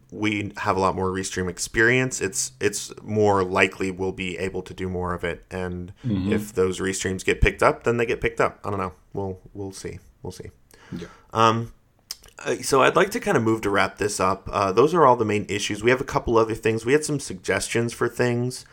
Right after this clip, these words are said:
Speaker 1: Um, I made a quick list of, like, some of the stuff that people liked. Maybe we can go over real quick.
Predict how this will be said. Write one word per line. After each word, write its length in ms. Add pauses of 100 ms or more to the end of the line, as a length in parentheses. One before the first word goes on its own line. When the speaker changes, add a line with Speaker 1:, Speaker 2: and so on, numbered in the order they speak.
(260)
Speaker 1:
Um, 200
I 60
made 180
a 60
quick 320
list 300
of, 100
like, 240
some 160
of 80
the 60
stuff 300
that 120
people 260
liked. 360
Maybe 240
we 60
can 80
go 160
over 200
real 240
quick. 460